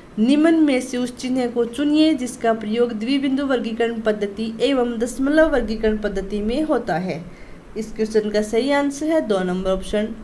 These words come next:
डॉट चिन्ह। Next question, question number बत्तीस, वर्गीकरण करने की गतिविधियों के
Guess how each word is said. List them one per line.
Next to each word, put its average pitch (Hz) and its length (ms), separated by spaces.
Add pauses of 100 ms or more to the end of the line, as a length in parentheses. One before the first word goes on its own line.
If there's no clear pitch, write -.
(160)
डॉट 214 300
चिन्ह। 170 440 (840)
Next 214 480
question, 226 520 (960)
question 277 300
number 208 220
बत्तीस, 185 640 (600)
वर्गीकरण 330 640
करने 294 260
की 269 160
गतिविधियों 202 720
के 202 220